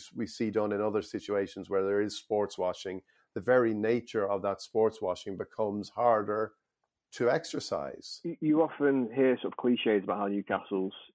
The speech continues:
Speaker 2: a unique club and, um, you know, how it means more to, to their supporters. But we've worked with a Newcastle fan. We've shared an office with one, haven't we, Noz, for the, for the past couple of years now. Um, you could say the Iniesta to your Messi. And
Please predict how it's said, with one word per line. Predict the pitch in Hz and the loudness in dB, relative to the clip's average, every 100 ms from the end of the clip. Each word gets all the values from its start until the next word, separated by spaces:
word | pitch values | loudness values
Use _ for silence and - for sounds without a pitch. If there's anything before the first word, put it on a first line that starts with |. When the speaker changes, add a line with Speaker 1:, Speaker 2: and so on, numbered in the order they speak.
| - | -6
Speaker 2:
a | |
unique | 101 98 98 101 - | -2 0 0 -2 -4
club | - 101 95 85 | -4 -2 -2 -2
and, | 90 90 90 - _ _ _ _ _ - | -4 -4 -8 -12 _ _ _ _ _ -4
um, | 92 87 90 90 90 - - | 0 0 0 -2 -6 -10 -6
you | 110 | -4
know, | 92 | -2
how | 90 | 0
it | 92 | 0
means | 98 95 - | 0 -4 -4
more | 95 95 92 - | -2 -2 -4 -2
to, | 95 - | -4 -2
to | 95 | -4
their | 95 95 | -2 -4
supporters. | - - 98 101 71 - | -10 0 0 0 -6 -4
But | 101 - | -4 -2
we've | 127 131 107 | 4 4 4
worked | 113 120 - | 6 6 4
with | 113 | -4
a | |
Newcastle | 101 95 98 - - | -2 -4 -6 -8 -6
fan. | 95 90 92 _ | -4 -4 -12 _
We've | 104 | -8
shared | - 107 | 0 2
an | 101 | 2
office | 110 101 - | -4 -8 -12
with | 98 | -6
one, | 95 | -4
haven't | 104 104 | -4 -6
we, | 90 | -4
Noz, | 95 92 - | -4 -6 -6
for | 98 | 0
the, | 95 - _ | 0 -2 _
for | |
the | - | -8
past | 107 - - | -8 -8 -12
couple | - | -4
of | 101 | -2
years | 101 107 107 - | 2 4 2 0
now. | 98 76 - _ - | -6 -6 -10 _ -6
Um, | 95 95 92 95 _ - | -2 -2 -4 -8 _ -14
you | 98 | -8
could | 113 - | -8 -2
say | 107 | -2
the | 98 | 0
Iniesta | 98 98 98 - - | -2 -2 -4 -6 -12
to | 98 101 | -8 -4
your | 92 | -2
Messi. | 95 92 - 92 - _ _ _ _ - | -2 -6 -8 -10 -10 _ _ _ _ -2
And | 104 104 104 | 0 2 0